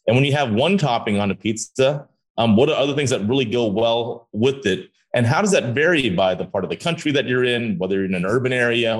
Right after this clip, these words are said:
or, uh, or a rural area, by the type of customer you might have walking in through your door or who you want to target? All of these things are factors. And we thought that we could take, uh, a more data-driven approach to add some science to the art of culinary creation.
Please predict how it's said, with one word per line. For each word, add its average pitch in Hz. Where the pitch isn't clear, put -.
or, 95
uh, 76
or 85
a 87
rural 120
area, 117
by 104
the 107
type 113
of 90
customer 117
you 120
might 117
have 117
walking 113
in 110
through 110
your 107
door 104
or -
who 98
you 101
want 98
to 92
target? 202
All 160
of 151
these 139
things 117
are 98
factors. 101
And 98
we 127
thought 139
that 110
we 110
could 113
take, 98
uh, 80
a 82
more 104
data-driven 104
approach 95
to 120
add 110
some 104
science 107
to 113
the 98
art 98
of 95
culinary 98
creation. 76